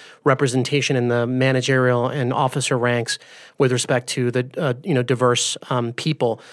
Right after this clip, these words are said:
So I think, and, and I don't have the stats here, but, but I've heard, generally speaking, good things about it. But I do think that when it comes to, like, again, um, y-, what, what you mentioned, right? Sort of, uh, you know, investing in looking for,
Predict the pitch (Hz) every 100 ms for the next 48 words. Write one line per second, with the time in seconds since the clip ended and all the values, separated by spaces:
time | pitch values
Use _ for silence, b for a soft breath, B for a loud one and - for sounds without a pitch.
0 | B - 147 170 143 - 147 - 160 156
1 | 147 135 123 - 120 - 127 113 120 120
2 | 165 127 123 123 - 160 151 131 127 123
3 | 120 117 110 - 127 120 117 156 120 120
4 | 117 117 113 110 B B B B _ _
5 | - - 135 147 139 165 160 147 135 135
6 | 127 123 143 135 - - 127 120 117 -
7 | b b b b b 143 143 135 123 123
8 | - 131 123 120 117 117 120 - _ -
9 | - 147 131 - 135 139 135 123 117 123
10 | 117 120 120 - 127 113 - 143 113 117
11 | - 143 123 123 123 127 123 - 120 123
12 | 135 123 120 117 117 135 127 131 120 -
13 | 123 120 113 107